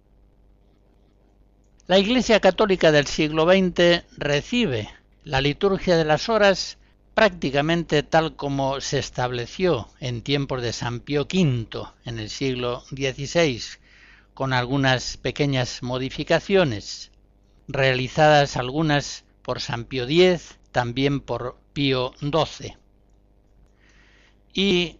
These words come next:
con la preparación del movimiento litúrgico de finales del diecinueve y de comienzos del siglo veinte, el Concilio Vaticano segundo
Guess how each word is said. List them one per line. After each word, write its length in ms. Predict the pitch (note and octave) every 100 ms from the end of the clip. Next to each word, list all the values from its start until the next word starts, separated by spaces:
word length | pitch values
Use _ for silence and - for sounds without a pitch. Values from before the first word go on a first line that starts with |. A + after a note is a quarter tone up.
| -
con 240 | F#3 F#3
la 360 | E3+ E3 D#3+ - -
preparación 960 | E3+ D3+ D3+ D3 - A#3+ B3 D#3+ G#2 - _
del 320 | C#3 C3 C3
movimiento 1000 | B2 B2+ B2+ C3+ D#3 D#3 C#3+ D3 C#3+ C#3+ -
litúrgico 1040 | C3+ C3 A#2 G#3 G#3+ F#3 E3+ D#3 E3+ E3+ E3+ _ _ _ _ _
de 180 | C3+ C#3
finales 480 | - D3 E3 D#3 C#3
del 400 | C3+ C3+ C3 B2
diecinueve 600 | B2+ - D3 F#3+ F3+ C#3+
y 20 |
de 180 | B2 A#2+
comienzos 560 | B2+ C3 D#3+ D#3 C#3+ A#2+
del 140 | A#2+
siglo 340 | - C#3 D3
veinte, 500 | F3 G3+ F#3 F3+ F3 - _ - _ _ _ _ _
el 180 | D3+ D#3+
Concilio 540 | F3 F3+ - A#3+ G#3+
Vaticano 540 | F3 E3 D#3+ F3 E3 E3+
segundo 760 | G3 G3 A#3 G#3 G3+ G3 -